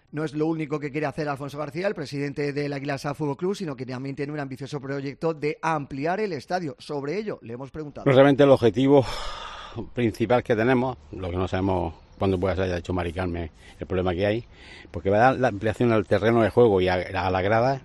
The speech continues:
Speaker 2: si no es en el fondo este que tenemos a nuestra espalda, es imposible, lo otro ya está ocupado. Incluso la grada,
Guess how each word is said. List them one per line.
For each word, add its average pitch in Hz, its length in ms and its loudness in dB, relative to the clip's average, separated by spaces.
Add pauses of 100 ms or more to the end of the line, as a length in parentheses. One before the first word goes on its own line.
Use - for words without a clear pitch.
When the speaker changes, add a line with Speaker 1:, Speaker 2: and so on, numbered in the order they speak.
(800)
Speaker 2:
si 123 200 -2
no 113 160 2
es - 280 -2 (840)
en 107 120 -6
el 95 140 -6
fondo 110 340 2
este - 200 -4
que 87 120 -6
tenemos 98 260 -4
a 95 40 -6
nuestra 98 260 -4
espalda, 113 360 -4 (280)
es 110 180 -4
imposible, 95 580 -2 (140)
lo 95 80 -4
otro 104 160 0
ya 101 80 2
está 85 160 -8
ocupado. 82 320 -6
Incluso 95 640 -4
la 110 100 4
grada, 123 340 2